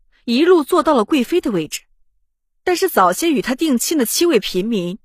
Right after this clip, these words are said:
却没有一个活过圆房之时。邵氏得宠之时，为明宪宗生下了三位皇子，分别是兴献王朱佑元、齐惠王朱佑伦、雍敬王朱佑运。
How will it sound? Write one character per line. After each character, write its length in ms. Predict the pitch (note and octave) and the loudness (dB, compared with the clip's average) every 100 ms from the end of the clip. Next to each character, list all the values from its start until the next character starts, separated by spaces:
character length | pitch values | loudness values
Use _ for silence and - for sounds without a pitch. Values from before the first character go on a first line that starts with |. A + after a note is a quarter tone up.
| - | -8
却 160 | - | -2
没 100 | G#3+ | 0
有 140 | C#4 F#3 | 2 0
一 180 | E3+ G#3+ | -2 -4
个 140 | F4 | -6
活 160 | - F#3 | -4 -6
过 120 | G#3 | -2
圆 220 | F3+ F#3 | -2 -4
房 220 | F#3+ F3 | -4 -4
之 160 | - F#3+ | -6 -8
时。 260 | - - _ _ _ _ _ _ _ _ _ _ _ | -8 -10 _ _ _ _ _ _ _ _ _ _ _
邵 260 | - D4 A3+ | -2 2 2
氏 160 | - G#3+ | 2 -2
得 200 | F#3+ C4 | -2 -6
宠 200 | - - | -8 -8
之 160 | A3+ | -8
时， 240 | A3+ - - _ _ - | -6 -8 -12 _ _ -2
为 120 | B3 | 2
明 220 | G3+ F#3+ B3 | 2 0 -2
宪 260 | - F#3 | 0 -2
宗 260 | F3 A3 A#3+ _ | 0 -4 -4 _
生 260 | - E4 F4 | -4 -2 0
下 140 | F4+ | 0
了 100 | G#3+ | 0
三 260 | F#3 C#4+ E4 | 0 -4 -2
位 100 | A3+ | -4
皇 320 | - E3 C#4 | -2 -4 -4
子， 120 | - _ _ _ _ _ _ | -10 _ _ _ _ _ _
分 300 | - B3+ B3+ | 0 2 4
别 220 | A3 F#3+ | 2 2
是 380 | - A3+ F#3+ F3+ _ - | 2 2 0 -2 _ -10
兴 360 | - C#4 C#4 | 0 2 2
献 240 | - B3+ F#3 | 2 2 4
王 220 | F#3 G#3 | 2 0
朱 180 | - D#4+ | -2 0
佑 220 | E4+ B3 | 2 0
元、 420 | F3 E3+ E3+ G#3+ _ _ _ _ _ | 0 0 -2 -6 _ _ _ _ _
齐 380 | - - G3+ B3 | -6 -4 -2 -4
惠 280 | - G4 G3+ | 2 2 4
王 260 | F3 F#3 | 0 -2
朱 180 | - E4+ | -2 2
佑 160 | F4 A#3+ | 4 4
伦、 440 | F#3 F3 F3+ A#3 _ _ _ _ - | 4 2 2 -6 _ _ _ _ -4
雍 260 | C4+ D4+ D#4+ | 0 2 2
敬 300 | E4+ B3+ F#3+ | 2 2 4
王 200 | F3+ G3 | 2 0
朱 180 | D4+ | -2
佑 200 | D#4 B3+ | 2 2
运。 300 | G3+ D#4 F#3 | 2 0 -2